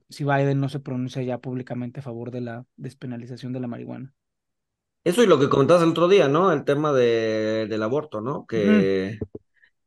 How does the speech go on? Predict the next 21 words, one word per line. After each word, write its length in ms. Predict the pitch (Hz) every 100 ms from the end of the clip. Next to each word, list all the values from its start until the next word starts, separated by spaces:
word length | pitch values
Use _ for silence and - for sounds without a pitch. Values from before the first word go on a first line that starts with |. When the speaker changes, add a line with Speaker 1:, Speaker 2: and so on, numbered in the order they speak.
| _ _ _ _
Speaker 2:
que 300 | 92 95 95
los 220 | 95 98
demócratas 480 | 104 107 110 120 113
lo 60 | 101
están 300 | - 110 110
apoyando, 600 | 107 107 98 123 113 110
los 120 | 98
republicanos 500 | 98 95 95 101 104
no. 440 | 104 113 117 120 _ _ _ _ -
Speaker 1:
Ujú. 360 | 143 180 170 _ _ _
Speaker 2:
Entonces, 360 | - 104 110 98
el 120 | 101
voto 300 | 107 110 117
femenino 800 | 107 95 95 104 104 104 101 - _ _ _ _ _
podría 400 | 113 113 120 123
ser 200 | 120 117
el 160 | 113 104
que 120 | 101
mueva 200 | 107 110
la 100 | 107
balanza 600 | 98 98 101 104 101